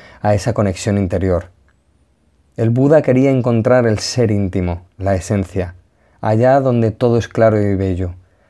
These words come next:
allá donde nos encontramos con nosotros mismos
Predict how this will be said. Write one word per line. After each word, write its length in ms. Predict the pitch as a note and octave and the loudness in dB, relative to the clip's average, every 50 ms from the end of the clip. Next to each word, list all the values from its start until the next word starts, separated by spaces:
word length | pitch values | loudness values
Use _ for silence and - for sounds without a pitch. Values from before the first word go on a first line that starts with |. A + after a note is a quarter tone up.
| _ _ | _ _
allá 460 | - G#2 G#2 A2 A2+ A#2 B2+ C3+ - - - | -8 -6 -2 0 0 0 0 0 -2 -4 -4
donde 380 | A#2 G#2+ A2 A2 G#2+ G#2 G#2 | -2 0 0 0 0 0 0
nos 200 | G#2 G2 F#2+ G#2+ | -2 -4 -4 -4
encontramos 580 | G#2 G2+ G2+ G2 G2 F#2+ - A2+ A#2+ B2 A#2+ - | -4 -2 -2 -2 -4 -2 -2 -2 -2 -2 -4 -4
con 180 | - - G#2+ | -4 -4 -2
nosotros 380 | G#2 G2 F#2+ A#2 A2 A2 A2 G2+ | -2 -2 -2 -2 -2 -2 -2 0
mismos 460 | G#2+ A2 A2 G#2+ A#2 B2+ D3+ E3+ - | 0 -2 -2 -2 -2 -4 -4 -6 -8